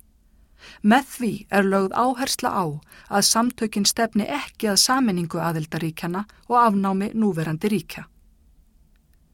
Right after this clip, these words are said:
Á fána Evrópusambandsins eru tólf stjörnur sem mynda hring. Talan tólf stendur oft fyrir fullkomnun og hringur er tákn einingar. Ólíkt stjörnunum í fána Bandaríkjanna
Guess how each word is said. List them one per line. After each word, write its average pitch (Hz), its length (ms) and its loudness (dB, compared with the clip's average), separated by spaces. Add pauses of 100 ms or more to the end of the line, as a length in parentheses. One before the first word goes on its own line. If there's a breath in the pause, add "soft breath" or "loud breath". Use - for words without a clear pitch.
(420 loud breath)
Á 220 140 6
fána 240 440 2
Evrópusambandsins 165 1200 -2
eru 202 200 0
tólf 254 420 -2
stjörnur 165 840 -2
sem 190 200 -2
mynda 165 280 -4
hring. - 480 -8 (1080 soft breath)
Talan 208 380 4
tólf 233 580 -2
stendur 208 440 0
oft - 240 -6
fyrir 190 200 -2
fullkomnun 240 760 -2 (460 loud breath)
og 190 140 -2
hringur 247 500 -2 (140)
er 240 140 -2
tákn 196 440 -6
einingar. 190 580 -2 (1200 soft breath)
Ólíkt 214 480 2
stjörnunum 247 720 0
í 170 80 -6
fána 170 320 -4
Bandaríkjanna 226 800 -4